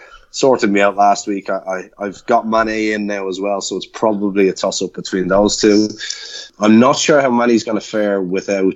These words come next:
Salah, if Salah is out. So I'm not sure if that's better or worse, possibly potentially worse for Mane.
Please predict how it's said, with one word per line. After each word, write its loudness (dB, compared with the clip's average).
Salah, 0
if -4
Salah 0
is 0
out. 2
So 0
I'm -2
not 0
sure -4
if 2
that's -4
better 2
or 4
worse, 0
possibly -2
potentially -2
worse -2
for -4
Mane. 4